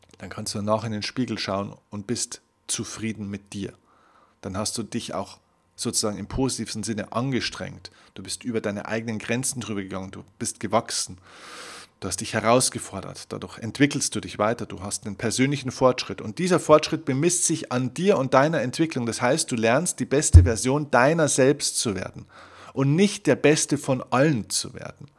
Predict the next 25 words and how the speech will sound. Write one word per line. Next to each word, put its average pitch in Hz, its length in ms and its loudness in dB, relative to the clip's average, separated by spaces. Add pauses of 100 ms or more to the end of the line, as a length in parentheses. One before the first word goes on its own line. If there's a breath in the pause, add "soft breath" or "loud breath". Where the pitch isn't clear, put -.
(400 soft breath)
Denn 113 120 -2
das 135 180 2
ist 135 80 -2
erstens 139 320 0
eine 127 180 0
Illusion, 113 460 2
die 147 40 0
sowieso 117 340 0
gar 131 120 0
nicht 110 160 -8
möglich 151 320 -2
ist 98 140 -6
und 107 100 -4
zweitens 123 360 -2
vollkommen 123 340 -4
unsinnig. - 480 -10 (560 soft breath)
Das 131 260 2
würde 131 200 2
zu - 120 -2
einer 117 140 -2
ewigen 131 380 -2
Jagd 110 360 4
und 120 160 -8
Hetzjagd 120 480 -2
und 104 240 -8